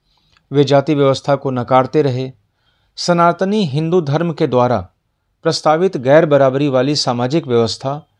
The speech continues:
इन इलाकों में बड़े पैमाने पर स्वीकार नहीं की गई।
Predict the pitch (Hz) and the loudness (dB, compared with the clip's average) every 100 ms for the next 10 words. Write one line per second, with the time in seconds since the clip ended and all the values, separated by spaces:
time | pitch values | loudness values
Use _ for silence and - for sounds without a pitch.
0 | _ _ _ - 190 175 143 135 151 156 | _ _ _ -2 0 2 0 0 -2 -4
1 | 131 139 175 151 123 117 120 165 151 135 | 0 2 2 -2 -4 -6 -6 -6 -6 -6
2 | 120 120 123 113 123 117 107 92 90 | -4 -4 -4 -4 -6 -6 -6 -6 -10